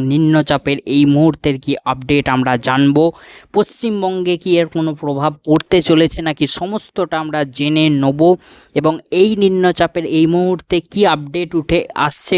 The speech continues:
অভিমুখ কোন দিকে রয়েছে, সমস্ত আপডেট কিন্তু আপনাদের জানাবো। So প্রথমেই চলে যাই একেবারে যে উইন্ড গাস্ট মোড কি বলছে আমাদের উইন্ড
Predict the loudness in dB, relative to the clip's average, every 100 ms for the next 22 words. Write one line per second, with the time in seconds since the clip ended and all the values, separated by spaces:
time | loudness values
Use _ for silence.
0 | 4 4 2 2 0 0 0 0 0 2
1 | 2 4 4 2 -2 -6 -4 -6 -6 -4
2 | -2 -2 -2 -8 -6 -8 -4 -4 -4 -6
3 | -6 -6 -2 0 0 2 0 -2 _ _
4 | -4 -2 0 -2 0 2 2 2 0 0
5 | -2 -4 -8 -8 -4 -4 -4 -8 -8 -8
6 | -4 0 0 -2 -2 0 0 -4 -8 -2
7 | 2 2 2 -2 2 2 0 -2 -6 -6
8 | -8 -2 -4 -4 _ -20 _ _ 0 2
9 | 2